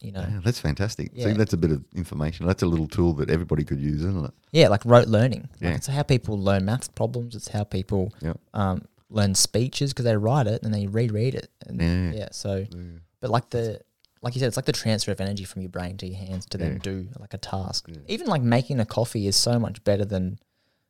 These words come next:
Speaker 1: like, I just have a plunger, but I really enjoy that process, that
Speaker 2: Yes.
Speaker 1: ten minutes of putting the beans in and putting the coffee in and the water,
Speaker 2: Mm.
Speaker 1: rather than just paying five bucks and waiting.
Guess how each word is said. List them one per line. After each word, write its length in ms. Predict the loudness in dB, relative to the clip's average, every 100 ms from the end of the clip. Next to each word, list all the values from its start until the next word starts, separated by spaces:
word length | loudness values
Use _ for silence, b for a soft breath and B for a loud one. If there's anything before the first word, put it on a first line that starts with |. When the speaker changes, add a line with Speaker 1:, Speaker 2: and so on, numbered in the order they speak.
| _
Speaker 1:
like, 160 | -4 2
I 80 | 2
just 100 | 2
have 120 | -2
a 40 |
plunger, 480 | -2 -2 0 0 -4 -6
but 80 | -2
I 80 | 0
really 220 | 2 2
enjoy 260 | 0 2 0
that 180 | -2 -6
process, 500 | -4 -2 -2 -4 -6
that 120 | -2
Speaker 2:
Yes. 120 | 0
Speaker 1:
ten 220 | 0 -2
minutes 420 | -2 -4 -6 -8 -10 B B
of 160 | -8
putting 220 | -2 0 0
the 80 |
beans 400 | 0 2 2 2
in 160 | 2 0
and 180 | 0 -2
putting 200 | -6 -10
the 80 | -8
coffee 440 | -6 -4 -2 0
in 80 | 0
and 140 | -2
the 160 | -4 -10 -12
water, 420 | -4 2 2 2 B B
Speaker 2:
Mm. 200 | -18 -18 _
Speaker 1:
rather 220 | 0 2
than 120 | 2 0
just 200 | -2 -4 -8
paying 240 | -4 -2 -2
five 240 | -2 0
bucks 200 | -2 -2
and 120 | -4 -4
waiting. 460 | -4 -4 -4 -8